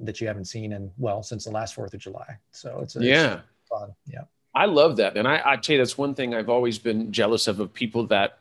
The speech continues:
Speaker 2: families that are, that get together like that. Like, when you have the, especially fourth of July or anything that's,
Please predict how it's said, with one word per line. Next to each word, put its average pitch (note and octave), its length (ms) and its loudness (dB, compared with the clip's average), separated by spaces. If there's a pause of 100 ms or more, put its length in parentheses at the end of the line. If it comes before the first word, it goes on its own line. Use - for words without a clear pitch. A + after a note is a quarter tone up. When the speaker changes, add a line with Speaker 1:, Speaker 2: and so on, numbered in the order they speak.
Speaker 2:
families B2 540 0
that G#2+ 140 0
are, G#2 160 -2 (300)
that F#2 180 -2
get A#2+ 140 0
together G#2 280 -2
like F2+ 260 -4
that. F#2+ 160 -4
Like, G2 140 -4
when C3 100 -4
you D3 80 0
have A#2 260 0
the, G#2 80 2
especially B2+ 360 -4
fourth A#2+ 240 0
of B2 80 -2
July G2+ 320 0
or G#2+ 80 0
anything A2 340 -2
that's, G2 280 -2